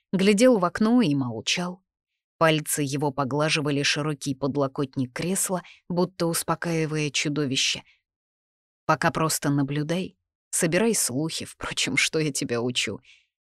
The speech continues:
Есть ещё интересное?» Человек кивнул. «Гильдия взбудоражена, время близится. Есть основания полагать, что нынешняя долгая ночь будет особенно долгой.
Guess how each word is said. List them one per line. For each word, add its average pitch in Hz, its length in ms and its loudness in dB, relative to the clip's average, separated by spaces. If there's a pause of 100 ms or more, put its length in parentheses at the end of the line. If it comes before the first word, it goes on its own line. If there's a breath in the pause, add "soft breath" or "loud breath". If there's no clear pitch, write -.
(120)
Есть 226 400 4
ещё 170 380 0
интересное?» 135 920 -2 (600)
Человек 160 500 0
кивнул. 196 520 0 (680)
«Гильдия 170 560 4
взбудоражена, 151 840 0 (320)
время 180 360 4
близится. 160 640 -4 (680)
Есть 147 360 0
основания 147 600 0
полагать, 143 600 -4 (220 loud breath)
что - 240 2
нынешняя 196 580 4
долгая 160 540 0
ночь 175 340 0
будет 147 340 -4
особенно 165 600 -2
долгой. 143 580 -6